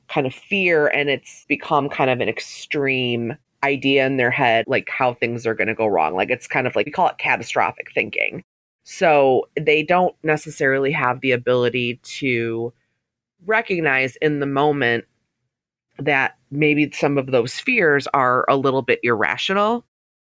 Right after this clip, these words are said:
So when I work with clients in therapy around this, people that truly have anxiety, one of the first things we do, well, first we establish a coping skill,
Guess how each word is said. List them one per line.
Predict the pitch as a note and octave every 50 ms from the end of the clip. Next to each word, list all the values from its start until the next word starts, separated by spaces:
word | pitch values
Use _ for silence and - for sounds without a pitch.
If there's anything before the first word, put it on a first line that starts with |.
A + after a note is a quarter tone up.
| _ _ _ _ _ _
So | - - - - - F#3+ F3 E3+
when | E3 E3+ F3+ F3+
I | F3 F3 F3 - _
work | - E3 F3 G3 G#3 G3+ -
with | E3+ C#3+ -
clients | - - - D#3+ D#3 D3+ D3 D3 C3+ F#2+ - - - - - - _ _ _ _ _
in | D3 C#3 B2 B2
therapy | - - G3 G#3+ B3 B3+ F#3 D3 - D3+ C3 A#2+ A#2 A2+ A2 A2 - - _ -
around | C#3 C#3 C3 B2 A#2+ A#2+ A#2+ B2
this, | B2 A2+ A2+ G#2+ A#2 B2+ - - - - - - - _ _ -
people | - E3+ D#3 D#3 D#3
that | C#3+ A#2 - -
truly | - - E3+ D#3 D3+ D3+ D3 C3+
have | D3+ C#3 A#2+ A2+ G#2+ -
anxiety, | - G#2+ A#2+ B2 A#2 C3+ D3 E3 F3 E3 D3+ C#3+ B2+ B2 A#2+ A#2
one | B2+ C#3 D3+ D3 C#3+
of | C3 A#2
the | -
first | A#2 - - D#3 D3+ D#3 - - -
things | - B2+ A#2+ A#2 A#2 A#2+ B2+ C3 - - _
we | C#3 C3 B2
do, | B2 - A#2+ A2+ A#2 A#2+ A2 - - _ -
well, | D3 C#3
first | - - G#3 G#3 F#3+ -
we | F3+ E3 D3+ C#3
establish | - C3 B2+ - - C3+ B2+ B2+ B2+ C3 A#2+ - - - - - _ _ _ _ _ _ _ _ _ _ _
a | D3 -
coping | - - D#3 C#3 - C3+ B2+ B2+ B2+
skill, | - - - - C#2+ A#1 - A2+ -